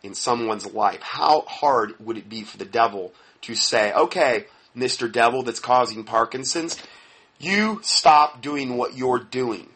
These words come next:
because I want to make sure that people are turning to the Catholic Church. I want to make sure people are trusting in false works-based religion."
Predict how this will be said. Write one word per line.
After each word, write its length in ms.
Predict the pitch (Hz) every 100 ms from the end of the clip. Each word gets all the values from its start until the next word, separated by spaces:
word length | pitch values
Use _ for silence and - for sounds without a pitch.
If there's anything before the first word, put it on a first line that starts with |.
| _ _ _ _
because 480 | 131 131 151 127 - _ _ _ _
I 220 | 143 165
want 220 | 180 175 160
to 60 |
make 220 | 151 143
sure 500 | - - 139 123 120 - -
that 140 | 123
people 280 | 139 131 127 120
are 40 |
turning 300 | 127 135 127
to 80 | 117
the 100 | 113
Catholic 500 | 131 120 113 - -
Church. 600 | - 107 87 - - - _ - -
I 200 | - 147
want 160 | 170 165
to 80 | 160
make 160 | 151
sure 180 | - 147
people 380 | 127 139 127 120
are 60 |
trusting 440 | 113 143 131 - 117
in 120 | 107
false 440 | - 135 127 -
works-based 800 | 113 123 120 - 107 120 120 -
religion." 600 | 117 107 113 107 90 76